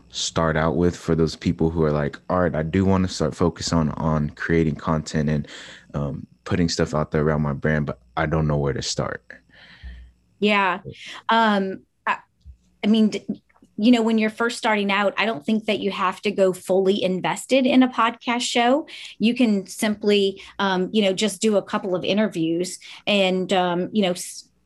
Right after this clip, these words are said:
Speaker 2: create those pieces of content and see how that works for you, um, is being able to be a,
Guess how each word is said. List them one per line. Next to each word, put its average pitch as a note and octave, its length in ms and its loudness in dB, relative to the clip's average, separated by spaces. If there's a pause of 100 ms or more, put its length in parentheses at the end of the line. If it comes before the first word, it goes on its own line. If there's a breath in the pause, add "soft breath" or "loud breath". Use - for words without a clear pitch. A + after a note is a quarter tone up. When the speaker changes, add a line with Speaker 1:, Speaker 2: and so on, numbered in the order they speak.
(140)
Speaker 2:
create G3 440 2
those F#3 220 2
pieces F#3+ 380 -2
of F#3 120 0
content F3+ 640 -2
and F#3+ 200 0
see G3+ 200 2
how F3+ 200 0
that F3+ 240 0
works F3+ 320 0
for F3 160 0
you, E3 380 0
um, E3 420 0
is F3+ 160 0
being F#3 240 2
able E3+ 380 -2
to - 140 -8
be F3 160 2
a, E3+ 60 -4